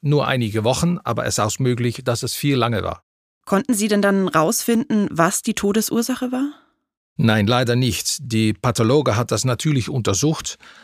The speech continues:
Speaker 1: aber hat nur eigentlich gefunden, dass die Halsregion besonders zerfallen war und er dachte, dass es vermutlich also, äh, eine Erwürgung oder Erdrosselung war.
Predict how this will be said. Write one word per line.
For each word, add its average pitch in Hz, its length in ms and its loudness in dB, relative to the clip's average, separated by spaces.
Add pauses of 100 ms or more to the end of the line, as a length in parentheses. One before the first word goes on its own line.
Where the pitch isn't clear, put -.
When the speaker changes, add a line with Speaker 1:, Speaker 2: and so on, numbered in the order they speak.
(200)
Speaker 1:
aber 117 680 2
hat 117 200 -2
nur 139 240 2
eigentlich 117 380 0
gefunden, 117 380 0
dass 113 180 0
die 98 140 0
Halsregion 123 840 0 (360)
besonders 123 500 2
zerfallen 123 500 2
war 107 300 2
und 117 200 -2
er 117 220 0
dachte, 117 400 0
dass 107 280 0
es - 420 -4
vermutlich 120 580 -2
also, 107 560 0
äh, - 80 -6
eine 107 460 0
Erwürgung 123 460 2
oder 120 240 0
Erdrosselung 113 560 -2
war. 85 280 -2